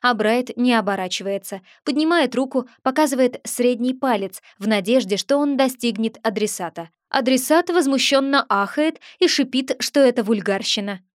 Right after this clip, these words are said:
Да-да, Белли тиран, и это не худшее из качеств этой иной.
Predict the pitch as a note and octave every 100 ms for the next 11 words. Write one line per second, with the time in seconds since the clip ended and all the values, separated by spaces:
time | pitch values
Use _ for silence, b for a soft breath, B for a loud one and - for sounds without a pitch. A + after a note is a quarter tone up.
0 | _ C#4 E4 E4+ F4 C#4+ F#3+ B3 B3+ B3
1 | A#3 A3 G#3 F#3+ B B D4+ C#4+ D4 C4+
2 | C#4 - C#4 D4+ - - G#3+ - A#3 -
3 | A#3+ C4 A3 G3+ - b b - A#3+ A#3+
4 | B3+ A#3 A3+ G3+ F#3 E3+